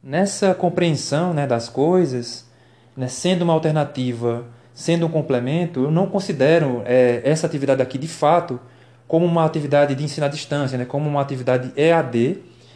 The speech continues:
que venha substituir, né, a atividade docente em sala de aula.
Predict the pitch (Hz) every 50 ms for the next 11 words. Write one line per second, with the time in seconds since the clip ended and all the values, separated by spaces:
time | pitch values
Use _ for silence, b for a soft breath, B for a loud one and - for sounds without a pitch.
0 | B B B B - 196 190 160 131 135 156 190 214 214 196 165 156 151 - -
1 | - 185 165 190 190 - - 214 202 214 240 208 156 135 143 165 208 226 - B
2 | B B B B B B B 139 139 151 - 143 143 151 156 151 165 147 143 131
3 | 139 147 147 139 147 139 143 - 151 147 139 - 156 151 - 160 151 151 147 185
4 | 208 175 131 120 117 110 110 110 113 113